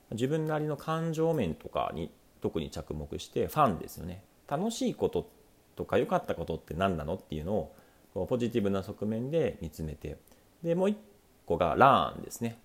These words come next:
ファンダンラーンの。まあ、あの、必ずしもこう、うまくはいったわけではないけども、なんか、そこから何か学びがありましたかっていう形で学びの視点っていうのを取り出していく。で、それがまあ、改善サイクルですね。振り返りのサイクルになっていくっ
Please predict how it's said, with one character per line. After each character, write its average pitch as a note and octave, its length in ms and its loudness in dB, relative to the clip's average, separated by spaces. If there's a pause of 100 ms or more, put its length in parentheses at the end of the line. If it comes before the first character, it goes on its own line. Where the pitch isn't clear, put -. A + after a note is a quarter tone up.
(140)
フ F#2+ 80 -2
ァ E2 80 2
ン D#2 160 -4
ダ D#2 140 -2
ン D2 140 -8
ラ D#2+ 240 2
ー G1+ 40 -10
ン - 20 -14
の。 G1+ 100 -16 (520)
ま E3+ 200 -2 (180)
あ、 C3 120 0
あ B2+ 40 4
の、 B2+ 240 0 (200)
必 A#2 120 -6 (160)
ず A#3 80 0
し A3+ 140 -2
も D#3+ 140 2
こ - 280 2 (140)
う、 C3 40 0
う - 20 2
ま D#3 140 2
く C3+ 120 0
は G#2+ 100 8
い G2 40 4
っ - 40 -6 (240)
た B2+ 100 6
わ D3+ 100 6
け E3+ 120 0
で E3 80 0
は D#3 60 0
な E3 120 -2
い E3+ 80 -2
け E3+ 120 0
ど E3+ 120 0
も、 F#3 360 0
な A#2+ 100 0
ん - 20 -6
か、 D#2+ 160 0 (540)
そ - 160 -4
こ C#3 120 2
か C3+ 120 4
ら C3 80 4
何 D3 200 2
か F2+ 120 0
学 E2+ 260 2
び E2+ 80 2
が E2 80 2
あ E2+ 40 4
り E2+ 100 2
ま E2+ 120 0
し - 60 -8
た - 120 -8
か - 200 -6 (100)
っ - 40 -16
て F2 60 -6
い E2 60 -2
う - 40 -8
形 - 340 -10
で B2 80 -2
学 F2 280 2
び F2 80 2
の E2+ 120 -2
視 - 100 -10
点 A2+ 160 -2
っ - 20 -6
て - 80 -6
い - 20 -2
う - 20 0
の G3 60 0
を - 20 -2
取 E2 240 -2
り C2 60 -4
出 - 60 -6
し - 80 -14
て - 140 -16
い - 60 -14
く。 - 240 -14 (520)
で、 F3 100 -2
そ G#3+ 120 0
れ A3 100 4
が A3 100 8
ま G3+ 280 6
あ、 - 60 -20
改 A2+ 180 6
善 A2 200 2
サ A#2 140 0
イ G2 100 0
ク F2+ 100 -4
ル C2+ 60 -4
で - 60 -8
す - 80 -10
ね。 A2 80 -2
振 G#2 120 -2
り G2+ 120 4
返 G#2 180 4
り G2+ 40 2
の G2+ 100 0
サ A#2+ 180 0
イ A#2 60 0
ク G#2+ 140 0
ル E2 80 0
に D#2 140 -2
な F#2 100 0
っ - 80 -8
て - 140 -12
い - 60 -8
く - 160 -4
っ - 20 -4